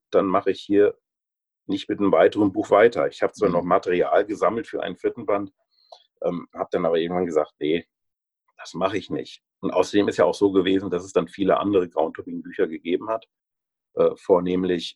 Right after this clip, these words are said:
Speaker 1: ähm, von Groundhopping, äh, Groundhoppern zu ihren eigenen Touren,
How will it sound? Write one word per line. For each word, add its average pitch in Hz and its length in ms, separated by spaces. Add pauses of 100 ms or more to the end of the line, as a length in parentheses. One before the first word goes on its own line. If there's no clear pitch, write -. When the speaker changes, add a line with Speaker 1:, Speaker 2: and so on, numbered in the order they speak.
Speaker 1:
ähm, 82 380 (100)
von 85 240
Groundhopping, 95 960 (320)
äh, - 280
Groundhoppern 98 520
zu - 140
ihren 87 200
eigenen 101 420
Touren, 120 520